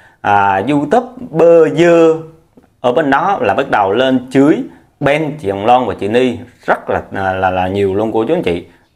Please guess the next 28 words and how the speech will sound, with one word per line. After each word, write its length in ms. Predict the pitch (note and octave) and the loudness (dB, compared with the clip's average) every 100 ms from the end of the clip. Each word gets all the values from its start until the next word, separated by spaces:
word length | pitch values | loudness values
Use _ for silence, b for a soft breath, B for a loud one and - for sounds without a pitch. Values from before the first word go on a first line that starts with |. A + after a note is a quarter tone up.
| b - | b -4
Rồi 200 | A2+ G#2 G2+ | 0 0 0
cái 100 | C#3+ | -2
ông 200 | C#3+ A#2+ | 0 0
nghệ 140 | G2 | 0
sĩ 240 | G2+ G2 | 0 0
này 200 | D#3 A#2+ | 0 -2
nữa, 220 | G2+ G#2 - | 0 -2 -2
ông 240 | A#2 C#3+ D3+ | -2 -4 -4
cũng 300 | G#2+ C#3 C3 | -6 -4 -4
mạnh 220 | F#2+ G2+ | -4 -4
miệng 240 | F#2 G#2 | -4 -2
lắm. 140 | D3+ - | -4 -4
Ông 160 | B2+ C#3 | -4 -2
nói 160 | E3+ | 0
rằng 240 | D#3+ - G3 | 0 -2 -4
á, 60 | |
là 140 | A#3+ - | -4 -4
sắp 200 | - E3 - | -4 -6 -2
tới 260 | D3+ A#3 G4+ - B B _ - | 0 2 0 -6 B B _ -4
tao 300 | C#3+ C#3+ C3 | 0 0 0
sẽ, 400 | - F2+ B2 D3+ | -2 0 0 0
à, 300 | B2 A#2 A2+ B B B | 0 0 -2 B B B
à, 180 | - G#2+ | -6 -2
làm 340 | A2 A#2+ G#2+ G#2 | 0 0 -2 -2
việc 240 | G#2+ A#2 | -2 0
với 120 | D3 | -2
tụi 180 | D#3 G2 | 0 -2
mày. 260 | G#2+ G#2+ | -2 -2